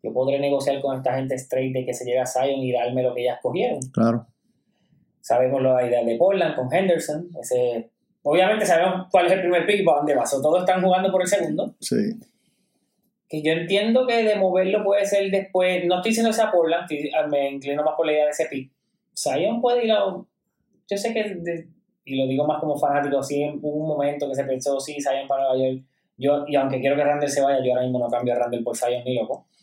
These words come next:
Speaker 1: porque, pues, sé lo que este me está dando, lo que Zion no me va a dar. Pero yo creo que puede ir a un equipo de estos que sea quizás del mismo nivel de New Orleans en cuestión de market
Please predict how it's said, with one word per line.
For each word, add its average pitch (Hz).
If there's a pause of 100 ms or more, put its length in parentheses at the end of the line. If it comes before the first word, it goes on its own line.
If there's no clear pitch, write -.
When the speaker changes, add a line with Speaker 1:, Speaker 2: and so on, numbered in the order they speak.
(140)
Speaker 1:
porque, 113
pues, 123
sé 135
lo 131
que 139
este 151
me 143
está 139
dando, 139
lo 127
que 120
Zion 123
no 127
me 123
va 123
a 117
dar. 117 (540)
Pero 160 (760)
yo 143
creo 202
que 240 (1040)
puede 214
ir 262
a 254
un 262
equipo 247
de 254
estos 240
que 190 (220)
sea 214
quizás 220
del 196
mismo 208
nivel 214 (360)
de 175
New 175
Orleans 196
en 185
cuestión 180
de 190
market 180